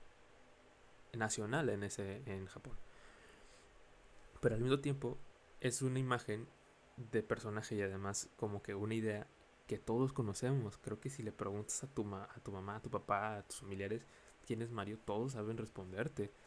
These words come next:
o al menos la gran mayoría. Y es que Mario ha trascendido esa barrera de ser un personaje de videojuegos a ser una i-,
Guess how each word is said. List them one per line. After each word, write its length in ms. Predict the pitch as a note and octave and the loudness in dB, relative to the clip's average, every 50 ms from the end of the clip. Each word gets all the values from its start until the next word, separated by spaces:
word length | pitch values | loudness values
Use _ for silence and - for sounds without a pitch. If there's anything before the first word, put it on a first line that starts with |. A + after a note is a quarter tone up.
| - - - - - - | -20 -20 -20 -20 -8 -2
o 80 | G#2 G2 | 0 0
al 80 | F#2+ | 2
menos 240 | G#2 A2+ B2+ D3 - | 2 2 2 4 4
la 100 | A#2+ G2+ | 2 2
gran 180 | G2+ G2+ G2+ A2 | 2 0 0 0
mayoría. 500 | A#2+ A#2 G#2+ G2 G2+ A2+ C3 C3 A2 - - - - - - - - - - - - - - - - - - - - - - - | 0 0 0 0 2 2 2 0 0 -4 -10 -16 -20 -20 -20 -20 -20 -20 -20 -20 -20 -20 -20 -20 -20 -20 -20 -20 -20 -20 -12 -4
Y 140 | B2+ A#2+ | -2 0
es 100 | A2+ A2+ | 0 0
que 120 | - - B2 | 0 -2 -2
Mario 240 | B2+ B2+ B2 B2+ B2+ | 0 0 0 0 0
ha 40 | - | 0
trascendido 480 | - B2+ A#2+ B2 A2 G#2+ G#2+ A2 A2 | -2 -2 -2 -2 -2 -2 0 0 0
esa 140 | A2+ A#2 B2 | 0 0 0
barrera 400 | G#2+ G#2 G2+ A2+ A2 G#2+ G#2+ A2+ | 0 0 0 0 0 0 0 0
de 140 | A#2 A2 G2+ | -2 -2 -4
ser 180 | - - G#2+ G#2+ | -4 -4 -4 -4
un 80 | G#2+ | -2
personaje 460 | G#2+ A#2 A2 - A2 G#2+ G2+ - - | 0 0 0 0 -2 -6 -6 -4 -4
de 60 | G#2+ G#2+ | -2 -2
videojuegos 400 | G#2+ G#2 G2+ G#2 G#2 G#2 A2 - | -2 -2 -2 -4 -4 -6 -4 -4
a 60 | G#2 | -4
ser 220 | - - G2+ G2 | -4 -4 -4 -4
una 320 | G#2 G#2 A2+ A2+ A2+ G#2 G2+ | -4 -4 -4 -4 -4 -4 -6
i-, 100 | F2+ | -8